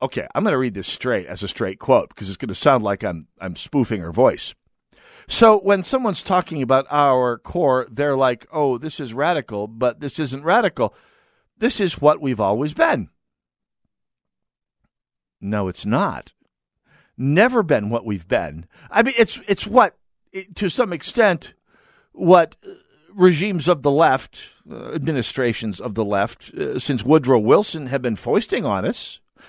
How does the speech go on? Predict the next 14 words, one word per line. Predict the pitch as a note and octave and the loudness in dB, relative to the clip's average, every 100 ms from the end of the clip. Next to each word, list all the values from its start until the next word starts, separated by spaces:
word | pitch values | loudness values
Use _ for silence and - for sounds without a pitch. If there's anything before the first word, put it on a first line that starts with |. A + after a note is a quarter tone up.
| - - | -20 0
It's | G3 F3+ | 2 2
become | E3+ E3+ - A3+ G3 | 2 2 4 2 2
the | D3+ | -2
bureaucratic | B2 F#3 D3+ - D#3+ - | 2 2 2 2 0 -2
status | - D3+ A#2+ A2+ | -6 -4 -4 -6
quo, | - - D3+ | -6 -6 -4
but | B3+ | -6
no, | E4 C#4 - | -2 -2 -2
it's | G3+ - | -6 -2
not | A3 G3 - | 0 0 0
what | E3 F3+ E3+ | -2 0 0
we've | E3+ | 0
always | E3+ E3+ E3 C#3+ | 2 2 -2 -4
been. | C4 D4 D#2+ | -4 -4 -6